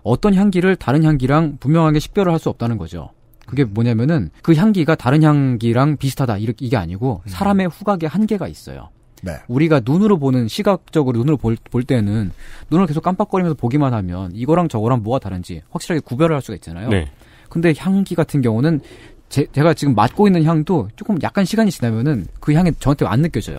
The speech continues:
Speaker 3: 그렇죠.
Speaker 2: 네.
Speaker 1: 그래-, 그래서 이제 사람의 그
Speaker 2: 그래서
Speaker 1: 눈-,
Speaker 2: 우리는 에어컨
Speaker 1: 음.
Speaker 2: 청소를 하지 않고 오랫동안 살 수 있죠.
Speaker 3: 네.
Speaker 1: 그렇습니다.
Speaker 2: 계속 틀어놓고 가만히
Speaker 1: 틀 때만 약간 청소되잖아요.
Speaker 3: <laughs> 그 지하철을 탔을 때 내 옆사람이 왜 인상을 찌푸리는지 나는 모르는 거죠.
Speaker 1: 음.
Speaker 2: 네,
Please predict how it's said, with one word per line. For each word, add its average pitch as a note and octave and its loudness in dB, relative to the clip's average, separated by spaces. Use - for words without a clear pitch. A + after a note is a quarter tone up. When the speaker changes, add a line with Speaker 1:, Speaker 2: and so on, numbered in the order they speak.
Speaker 3:
그렇죠. G2+ -2
Speaker 2:
네. E2+ -6
Speaker 1:
그래-, D#3 0
그래서 D3 -2
이제 A2 -4
사람의 D#3 2
그 G#2+ -6
Speaker 2:
그래서 D#3 4
Speaker 1:
눈-, F#3+ 6
Speaker 2:
우리는 C#3+ 2
에어컨 C#3+ 2
Speaker 1:
음. D#3+ -2
Speaker 2:
청소를 D3+ -2
하지 D3 -2
않고 A#2+ -6
오랫동안 A2+ -4
살 F#2+ -10
수 - -16
있죠. - -20
Speaker 3:
네. G#2+ -4
Speaker 1:
그렇습니다. F#2 -4
Speaker 2:
계속 - -4
틀어놓고 D#3 2
가만히 A2 -4
Speaker 1:
틀 B3+ -2
때만 A#3+ 2
약간 D#3 -2
청소되잖아요. F3 0
Speaker 3:
<laughs> - -6
그 D#3+ 2
지하철을 F3 2
탔을 A3 -4
때 F#3 0
내 B2 2
옆사람이 C3+ 0
왜 A#2+ 4
인상을 A#2+ 0
찌푸리는지 D#3+ 0
나는 G#2 0
모르는 G#2 0
거죠. E2 -8
Speaker 1:
음. G#2+ -10
Speaker 2:
네, C3+ 2